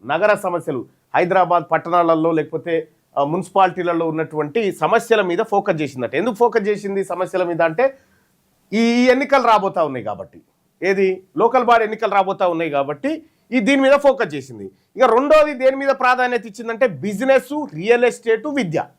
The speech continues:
ఈ మూడు మీద, మూడు, మూడిటి మీద ఇచ్చింది. బిజినెస్కు ప్రాధాన్యత ఇచ్చింది, రియల్ ఎస్టేట్కు ప్రాధాన్యత ఇచ్చింది, తర్వాత విద్య, ఎడ్యుకేషన్ విషయంలో వీళ్ళు చెప్పేటువంటి విద్య, ఈ విదేశీ విద్య, ఈ కోర్సు ఇవే ఉంటాయి, మన, మన విద్య అనుకునేది కాదు. ఇక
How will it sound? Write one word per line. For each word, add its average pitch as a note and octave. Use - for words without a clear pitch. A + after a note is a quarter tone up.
ఈ A#3+
మూడు D4
మీద, F#3+
మూడు, G#3+
మూడిటి A3
మీద F#3+
ఇచ్చింది. A#2+
బిజినెస్కు G3
ప్రాధాన్యత A#3+
ఇచ్చింది, B3+
రియల్ A3
ఎస్టేట్కు B3+
ప్రాధాన్యత A#3+
ఇచ్చింది, B3
తర్వాత A#3
విద్య, A3
ఎడ్యుకేషన్ A3
విషయంలో F3+
వీళ్ళు B3+
చెప్పేటువంటి B3+
విద్య, A#3
ఈ A#3+
విదేశీ G#3
విద్య, G3
ఈ -
కోర్సు F#3
ఇవే E3+
ఉంటాయి, E3
మన, E3+
మన D3+
విద్య F#3
అనుకునేది C3+
కాదు. C3+
ఇక G#3